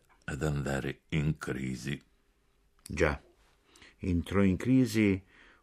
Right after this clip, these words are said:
Speaker 2: proprio mentre cominciava a correggere la rotta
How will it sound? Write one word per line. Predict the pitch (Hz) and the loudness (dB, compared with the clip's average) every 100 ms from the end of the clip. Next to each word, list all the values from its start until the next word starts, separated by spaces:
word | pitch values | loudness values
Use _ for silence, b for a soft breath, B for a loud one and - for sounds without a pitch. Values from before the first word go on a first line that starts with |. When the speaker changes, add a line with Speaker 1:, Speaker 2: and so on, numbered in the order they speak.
| _ | _
Speaker 2:
proprio | - 101 95 107 | 2 2 4 4
mentre | 113 147 156 151 - 147 | 6 6 4 2 2 2
cominciava | 107 101 101 - 117 107 98 | 4 4 4 2 4 6 4
a | 92 | 4
correggere | 101 90 90 76 73 - 82 80 85 b b b | 4 6 6 4 2 2 2 4 0 b b b
la | 87 107 | 2 4
rotta | 90 78 _ - 92 85 | 4 2 _ -2 0 0